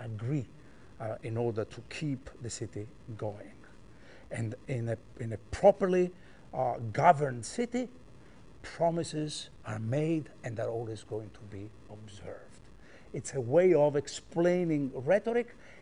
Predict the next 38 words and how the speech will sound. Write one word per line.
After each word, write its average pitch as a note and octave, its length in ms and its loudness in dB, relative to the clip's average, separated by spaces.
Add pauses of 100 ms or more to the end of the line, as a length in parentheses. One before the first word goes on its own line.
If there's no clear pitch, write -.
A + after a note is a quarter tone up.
(120)
in E3+ 300 2
moral D#3 640 8
terms. G#2+ 580 -2 (360)
What A2+ 180 -4
Dante D3 340 0
is C3 60 -6
saying B2+ 480 2 (320)
is A2 260 0
that A2+ 180 -2
those G3 300 10
kind D#3+ 460 0
of A2+ 200 -2
dictates, A#2+ 420 0
those F#3 200 0
kind F3+ 300 -4
of C#3 140 -4
propositions G3+ 640 -6 (300)
can C#3 240 2
easily C#3+ 280 0
be A2+ 160 -6
turned A2 380 -8
around, F#2 420 -12 (260)
and B2+ 140 -6
they G#2+ 60 -4
are B2 180 0
being G#2+ 260 -8
turned A#2 280 -4
around G#2 400 0 (340)
in C3 240 -2
the A2+ 220 2 (120)
practice, - 540 0
in A#2+ 80 -8
the G#2+ 60 -4
historical A2 560 -2
practice. - 580 -10 (340)
Then, D3 400 6
et B2+ 120 2
cetera, B2+ 260 0